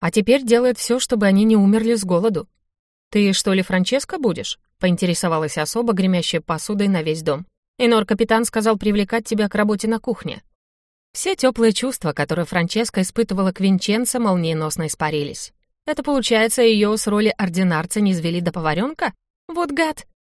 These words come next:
А тренировать её он собирается? «Чего молчишь-то? Давай-ка быстренько умывайся и помогай!»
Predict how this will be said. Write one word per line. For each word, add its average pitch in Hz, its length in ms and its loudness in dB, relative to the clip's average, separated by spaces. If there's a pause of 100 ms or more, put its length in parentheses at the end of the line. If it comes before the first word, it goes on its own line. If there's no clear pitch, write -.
(280)
А 233 100 -2
тренировать 302 600 2
её 202 200 4
он 190 140 2
собирается? 190 720 -2 (560)
«Чего 240 240 6
молчишь-то? 226 640 0 (140)
Давай-ка 220 400 4
быстренько 185 580 0
умывайся 233 580 4
и 226 60 4
помогай!» 220 480 2